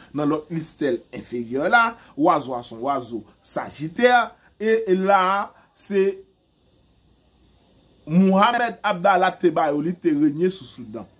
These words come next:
Ça, c'est emblème dix-neuf cent quatre-vingt-cinq pour jusqu'à journée jodi a, yo admet li.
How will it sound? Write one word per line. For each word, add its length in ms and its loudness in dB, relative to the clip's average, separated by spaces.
Ça, 560 2
c'est 340 -2
emblème 580 -2
dix-neuf 520 -4
cent 340 -6
quatre-vingt-cinq 800 -2
pour 140 -6
jusqu'à 400 -2
journée 240 -6
jodi 360 -6
a, 280 -8
yo 220 -10
admet 460 -10
li. 80 -18